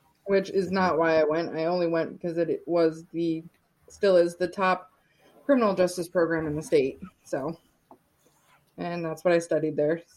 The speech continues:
<laughs> So went there, um, for two and a half years, give or take. Actually, no, two years 'cause I graduated early.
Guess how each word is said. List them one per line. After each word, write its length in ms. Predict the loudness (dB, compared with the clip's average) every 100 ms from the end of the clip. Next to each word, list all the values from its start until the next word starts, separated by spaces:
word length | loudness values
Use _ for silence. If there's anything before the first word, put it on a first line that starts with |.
| _ _ -2
<laughs> 100 | -2 -2 -8 _ _ _ _ _ _ _ _ _ -20 -20 _ _ _
So 340 | -10 -6 -6 -4
went 180 | -4 2
there, 460 | 4 4 2 -4 _ _ _ _ _ -12
um, 440 | -6 -2 -2 -4
for 380 | -2 0 0 -4 _ _
two 180 | -6 -2
and 80 | 0
a 60 | -2
half 240 | -2 -2
years, 520 | 0 0 0 -6 -20 _ _ _ _ _ _ _ _ _ -4
give 120 | -4
or 60 | -2
take. 380 | -2 -2 -4 -14 _ _ _ _ _ _ -12
Actually, 320 | -12 -4 -2
no, 220 | 0 -2
two 180 | -2 -4
years 320 | 0 2 2
'cause 160 | 0 0
I 80 | 2
graduated 540 | 4 4 2 0 2
early. 400 | 2 4 2 0